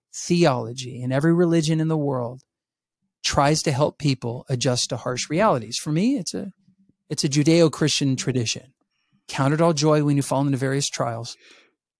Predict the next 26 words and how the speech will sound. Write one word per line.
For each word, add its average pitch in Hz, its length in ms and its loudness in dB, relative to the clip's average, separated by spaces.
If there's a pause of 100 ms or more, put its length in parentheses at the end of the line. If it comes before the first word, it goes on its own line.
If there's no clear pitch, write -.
(180)
knowing 143 180 4
that 139 120 2
the 120 100 -6
testing 147 400 -2
of 135 120 -2
your 143 80 -2
faith 131 300 -6
produces 123 320 -6
patience. - 480 -14 (520)
Be 147 80 -2
exceedingly 190 640 4
glad 165 640 0
when 135 160 0
you 139 120 2
are 135 80 0
persecuted 135 720 -4
for 139 160 -6
righteousness' 127 580 -4
sake, 123 260 -6
for 123 140 -10
great 117 300 -8
is 123 160 -6
your 127 100 -6
reward 127 320 -8
in 135 120 -4
heaven. 208 240 -8